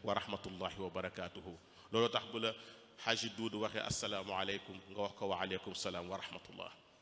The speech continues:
Bu ci tegee "Wa rahmatullah", nga teg ci "Wa barakaatuhu", ndax Yàlla fay nuyoo, kon fay nuyoo farata la. Ñu ni bu ko kenn defee wàcc na ña ca des. Góor gi ne ma, "Waaye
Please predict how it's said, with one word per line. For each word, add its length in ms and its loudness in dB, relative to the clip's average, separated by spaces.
Bu 80 -6
ci 100 -4
tegee 260 0
"Wa 160 6
rahmatullah", 540 6
nga 100 6
teg 200 0
ci 80 4
"Wa 120 6
barakaatuhu", 680 8
ndax 180 0
Yàlla 420 6
fay 380 4
nuyoo, 400 6
kon 140 0
fay 240 0
nuyoo 240 2
farata 380 -2
la. 100 -6
Ñu 160 4
ni 100 8
bu 120 0
ko 100 6
kenn 300 6
defee 280 2
wàcc 440 4
na 80 -2
ña 80 2
ca 120 6
des. 360 4
Góor 260 8
gi 100 6
ne 80 6
ma, 160 4
"Waaye 480 10